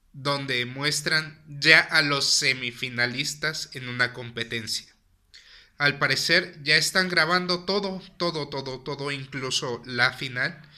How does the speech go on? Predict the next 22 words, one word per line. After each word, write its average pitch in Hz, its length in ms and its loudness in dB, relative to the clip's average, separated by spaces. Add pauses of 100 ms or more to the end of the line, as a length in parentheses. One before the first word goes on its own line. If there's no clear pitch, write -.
(260)
Ellos 175 320 6
ya 160 160 8
tienen 151 300 2
preparado 131 560 0
quién 131 200 0
va 127 60 -2
a 120 60 -2
ganar, 147 400 2
cómo 147 220 -2
va 123 100 2
a 113 40 -4
ganar, 123 400 4
por 131 160 -4
qué 143 120 0
va 131 100 2
a 127 40 2
ganar, 123 400 -2 (340)
etcétera. 127 920 0 (720)
¿Qué, 175 380 4
a 151 160 4
poco 185 260 -4
creyeron 139 720 4